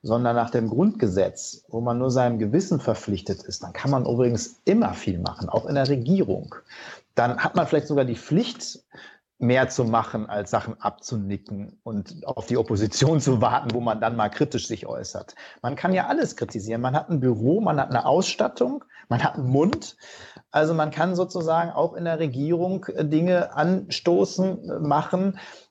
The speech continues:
Ähm, die Frage ist nur, wie viel, wie viel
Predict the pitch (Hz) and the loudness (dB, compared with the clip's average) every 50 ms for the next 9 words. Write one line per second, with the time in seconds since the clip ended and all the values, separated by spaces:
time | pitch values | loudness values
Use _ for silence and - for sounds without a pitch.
0 | _ - - 160 160 160 156 160 160 160 165 - - 165 147 139 139 139 - 147 | _ -2 2 4 4 4 2 0 -2 -4 -6 -10 -10 -6 -2 -2 -2 0 0 2
1 | 143 151 165 165 165 160 147 - - 165 165 170 165 170 165 - 170 160 170 160 | 2 4 4 4 2 0 -2 -2 -2 0 0 0 0 0 0 0 0 -2 -2 -4
2 | 160 160 160 156 156 151 165 151 151 - - - - - | -8 -12 -12 -10 -6 0 2 2 2 2 -2 -6 -8 -8